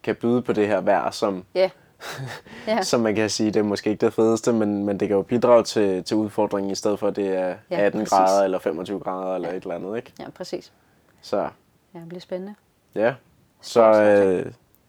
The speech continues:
Speaker 1: alle sammen tag, tag afsted til, til Spartan i,
Speaker 2: Ja.
Speaker 1: i Odense. Den anbefaling er hermed givet
Speaker 2: Ja.
Speaker 1: videre.
Speaker 2: Man kan købe dem fra, øh, fra seksten, ikke? Er det ikke sekstende februar?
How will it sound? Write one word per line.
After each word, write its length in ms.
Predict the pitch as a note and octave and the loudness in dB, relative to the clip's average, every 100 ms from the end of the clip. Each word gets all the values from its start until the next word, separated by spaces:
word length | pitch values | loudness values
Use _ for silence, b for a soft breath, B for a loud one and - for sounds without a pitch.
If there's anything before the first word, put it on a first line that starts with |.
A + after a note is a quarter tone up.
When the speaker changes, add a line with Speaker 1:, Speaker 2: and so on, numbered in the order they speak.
| _ _ | _ _
Speaker 1:
alle 160 | B2 C#3+ | 4 6
sammen 220 | B2 A#2 | 4 2
tag, 440 | - A#2 G#2 G2 G2 | 4 6 6 4 0
tag 140 | A2 | 0
afsted 280 | G2+ - B2+ | 0 2 2
til, 400 | - A#2+ G#2 G2 | 0 0 0 -2
til 140 | - | -8
Spartan 480 | G#2 F#2+ G#2 - G#2 | -4 0 0 -2 -8
i, 280 | F#2+ F#2+ F#2+ - | -8 -10 -12 -4
Speaker 2:
Ja. 60 | |
Speaker 1:
i 40 | G#2 | -2
Odense. 440 | G#2+ G#2 A2 A2 - | 0 -2 -6 -12 -4
Den 220 | A2+ G#2 | -2 -2
anbefaling 560 | E2+ G#2 - A2 F#2+ G2 | -4 -6 -4 -2 -2 -2
er 40 | |
hermed 340 | G#2+ G#2 G#2 G#2 - | -2 -2 -2 -4 -4
givet 200 | G#2 G2 | -6 -4
Speaker 2:
Ja. 80 | |
Speaker 1:
videre. 240 | G2+ G2+ A2 - _ B B B B _ - | -6 -6 -8 -16 _ B B B B _ -10
Speaker 2:
Man 120 | G3 | -8
kan 120 | G3+ | -6
købe 200 | F#3+ G3+ A3 | -4 -4 -4
dem 100 | G#3 | -4
fra, 380 | F#3+ E3 D#3+ | -2 0 0
øh, 160 | D3+ D3+ - _ | -4 -6 -12 _
fra 120 | - | -12
seksten, 420 | F3+ E3 D#3+ - C4+ | -8 -6 -6 -6 -10
ikke? 100 | - | -10
Er 40 | - | -10
det 40 | |
ikke 120 | A3 | -8
sekstende 280 | - G#3 A3+ - | -6 -6 -6 -6
februar? 360 | G3+ G#3 - | -6 -6 -8